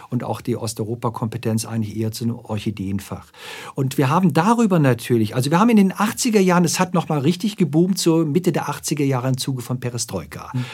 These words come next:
Speaker 1: Da konnte man gar nicht genug Informationen bekommen. Die Sprachkompetenz ist dort entsprechend gefördert worden. Und das sackt in den neunziger Jahren systematisch zusammen.
Speaker 2: Ja, und wo,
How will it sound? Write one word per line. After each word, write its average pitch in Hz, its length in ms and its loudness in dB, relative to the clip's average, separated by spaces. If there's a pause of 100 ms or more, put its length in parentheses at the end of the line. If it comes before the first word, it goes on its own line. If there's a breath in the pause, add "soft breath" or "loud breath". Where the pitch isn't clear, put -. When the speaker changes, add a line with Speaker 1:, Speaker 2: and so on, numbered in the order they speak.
(160 loud breath)
Speaker 1:
Da 104 120 -4
konnte 117 260 -2
man 110 160 0
gar 110 160 -2
nicht 113 160 -2
genug 120 240 0
Informationen 117 720 0
bekommen. 147 540 2 (340 loud breath)
Die 147 260 2
Sprachkompetenz 113 840 0
ist 104 160 -6
dort 92 120 -6
entsprechend 95 460 -8
gefördert 87 440 -10
worden. 78 200 -12
Und 110 180 0
das 110 160 2
sackt 113 240 -4
in 104 80 2
den 95 100 0
neunziger 92 380 -6
Jahren 87 260 -4
systematisch 90 680 -10
zusammen. - 480 -14 (880 loud breath)
Speaker 2:
Ja, 131 100 4
und 104 160 -2
wo, 113 100 4